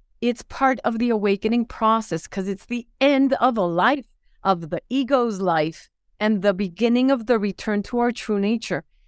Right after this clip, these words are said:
So suicidal ideation is the system saying, "Yes, there's a death and there's a desire to die, but not to the body. Not, it's to die to the ego and all its systems of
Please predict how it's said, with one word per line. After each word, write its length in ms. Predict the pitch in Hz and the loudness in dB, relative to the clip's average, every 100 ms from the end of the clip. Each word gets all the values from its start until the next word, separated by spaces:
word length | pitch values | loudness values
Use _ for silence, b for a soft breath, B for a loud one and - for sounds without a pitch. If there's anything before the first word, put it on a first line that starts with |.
| _ | _
So 340 | - - 220 208 | -6 0 2 0
suicidal 600 | - 233 - 208 226 262 | -2 -2 0 0 2 0
ideation 600 | 269 226 220 220 254 254 - | 0 0 0 0 0 -2 0
is 340 | 330 - - - _ _ _ _ _ | -4 -4 -12 -20 _ _ _ _ _
the 200 | 196 233 | -2 0
system 400 | 233 277 - 294 | 0 -4 -2 -2
saying, 320 | 277 294 302 | 0 0 0
"Yes, 300 | 233 262 349 - | 2 0 0 0
there's 240 | 247 240 | 0 2
a 60 | 269 | 0
death 340 | 214 320 359 _ - | 2 2 2 _ -2
and 160 | 226 | 0
there's 180 | 220 226 | 2 2
a 60 | 277 | 0
desire 440 | 262 226 226 294 | -2 2 2 2
to 140 | 349 277 | 0 0
die, 480 | 196 214 311 - - _ _ - | 2 2 0 -4 -12 _ _ -4
but 120 | 220 | 0
not 240 | 226 233 - | 2 2 0
to 140 | 339 | -2
the 120 | 254 | -2
body. 440 | 170 147 127 117 - _ _ _ _ | 0 -2 -2 -6 -14 _ _ _ _
Not, 320 | 208 214 220 _ - | 0 2 0 _ -4
it's 240 | 214 - | -4 -4
to 260 | - - 269 | -14 -4 0
die 280 | 262 262 269 | 2 2 0
to 220 | - 294 | -4 -2
the 140 | 254 - | -2 0
ego 340 | 240 214 254 | -2 2 0
and 200 | 277 247 | 2 -2
all 220 | - 226 226 | 0 0 0
its 340 | 240 - - _ _ _ _ | -2 -8 -20 _ _ _ _
systems 640 | - 294 262 - 269 233 | -10 -8 -4 0 2 4
of 220 | 220 190 | 4 2